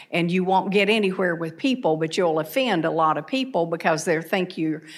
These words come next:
full of pride. And maybe if you do that, I don't know, maybe you would be. That's for you to, and the Lord to determine that. But the forcefulness comes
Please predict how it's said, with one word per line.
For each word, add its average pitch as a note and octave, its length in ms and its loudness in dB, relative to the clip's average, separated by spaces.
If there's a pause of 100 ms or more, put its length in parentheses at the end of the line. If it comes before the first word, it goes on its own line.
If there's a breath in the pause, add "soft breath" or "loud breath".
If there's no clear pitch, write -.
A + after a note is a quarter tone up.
(120)
full G3+ 220 4
of E3 80 0
pride. A#3+ 400 4
And C#3+ 180 -2
maybe F#3 500 2
if F3 140 -8
you D#3+ 80 -4
do A#3+ 220 2
that, E3+ 380 0
I F3+ 80 0
don't F3+ 200 -4
know, F3+ 220 -2
maybe E3 300 -2
you D#3+ 240 -6
would F#3+ 240 2
be. - 280 -10 (540 soft breath)
That's F#3 400 -2 (140)
for E3+ 100 -6
you G#3 240 -2
to, C#3 260 -6
and D#3+ 160 -2
the D3+ 120 -2
Lord D#3+ 340 2
to F3 120 -6
determine D#3 520 -4
that. E3 460 -2 (580)
But F#3 500 2 (480 soft breath)
the G3 200 2
forcefulness G#3 960 0
comes E3 720 -2